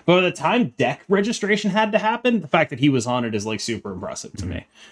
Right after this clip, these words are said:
Speaker 1: Like, once, one-, once we saw the lists, it was pretty clear, I think, to me that anyone who had a Thanos Lockjaw list was gonna be, like, super favored, and Harry knocked it out of the park. He also played amazingly.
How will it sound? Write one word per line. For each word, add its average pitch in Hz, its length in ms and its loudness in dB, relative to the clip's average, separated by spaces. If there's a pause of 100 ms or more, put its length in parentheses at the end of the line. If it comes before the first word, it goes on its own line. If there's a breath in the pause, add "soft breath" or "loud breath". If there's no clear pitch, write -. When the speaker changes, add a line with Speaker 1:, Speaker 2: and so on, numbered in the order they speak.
(200 loud breath)
Speaker 1:
Like, 151 260 6
once, 160 480 2
one-, 165 540 4
once 214 240 2
we 214 100 0
saw 180 240 2
the 165 80 4
lists, - 800 0
it 151 80 0
was 147 160 0
pretty 143 300 0
clear, 143 500 -2
I 156 60 2
think, 180 300 -4
to 170 80 0
me 170 180 2
that 147 180 -2
anyone 135 320 0
who 120 140 -2
had 113 240 -4
a 107 120 -6
Thanos 104 520 -6
Lockjaw 95 340 -6
list 92 260 -8
was 95 120 -8
gonna 95 120 -8
be, 87 80 -10
like, 87 140 -8
super - 280 -12
favored, 92 340 -10
and 95 100 -6
Harry 107 220 -6
knocked 92 240 -12
it 95 60 -6
out 95 100 -4
of 90 60 -8
the 87 60 -10
park. 90 220 -8
He 151 60 0
also 143 260 -2
played 98 420 -8
amazingly. 101 1120 -2